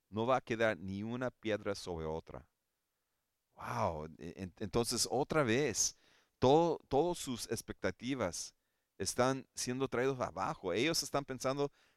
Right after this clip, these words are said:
de que van a reinar en la tierra, que Jesucristo va a empezar a reinar como rey y, y que van a poner todas las cosas en orden. Y el edificio, el templo, pues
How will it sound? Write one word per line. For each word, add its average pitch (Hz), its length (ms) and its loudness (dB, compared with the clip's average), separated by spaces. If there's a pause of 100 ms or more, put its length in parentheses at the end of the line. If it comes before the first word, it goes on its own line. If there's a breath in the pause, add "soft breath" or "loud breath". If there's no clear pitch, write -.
de 101 60 -8
que 107 160 4
van 120 200 6
a 139 60 6
reinar 95 680 0
en 90 140 -8
la 90 100 -2
tierra, - 540 -2 (800)
que 107 360 2
Jesucristo 117 560 -6
va 139 100 4
a 143 40 4
empezar 131 340 0
a 123 100 4
reinar 104 300 -2
como 104 340 -4
rey 92 380 -2 (800)
y, 104 240 -4
y 104 60 -8
que 98 340 2
van 113 220 0
a 143 40 -4
poner 131 260 -4
todas 131 220 -2
las 135 160 -2
cosas 127 460 -6
en 92 140 -4
orden. 92 520 -2 (500)
Y 123 340 0
el 107 200 2
edificio, 139 640 2
el 92 200 0
templo, 135 360 0
pues - 300 -4